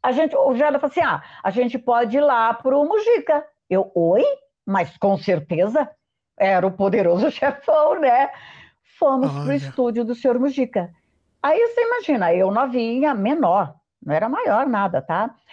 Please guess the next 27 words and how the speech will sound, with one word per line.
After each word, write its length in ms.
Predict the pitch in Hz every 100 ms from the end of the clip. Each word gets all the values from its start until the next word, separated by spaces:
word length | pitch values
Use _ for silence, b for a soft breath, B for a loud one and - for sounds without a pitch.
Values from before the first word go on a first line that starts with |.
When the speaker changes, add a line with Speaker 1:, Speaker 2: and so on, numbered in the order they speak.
| 196
Speaker 1:
Eu 180 | - 226
menor, 580 | 233 311 320 254 254 294
menina, 600 | 269 254 240 262 294 294
eu 220 | 226 208
e 80 | 202
a 60 | 226
Fátima, 480 | - 214 247 254 196
a 40 |
Fátima 360 | - 160 165 180
era 100 | 170
muito 260 | 170 202
bonita 440 | 180 175 170 196 190
também. 340 | 170 170 214
Quando 260 | 233 302 349
chegamos 280 | 240 208 180
no 40 |
senhor 140 | 180 170
Mujica, 320 | 170 233 254
na 180 | 269 208
época, 460 | 175 226 180 170
tinha, 280 | 165 - 214
assim, 180 | 208 226
uns 140 | 233
trezentos 680 | - 220 196 196 220 220 185
a 80 | 185
quatrocentos 800 | - 190 196 196 190 202 208 175
alunos. 680 | 170 156 156 139 131 -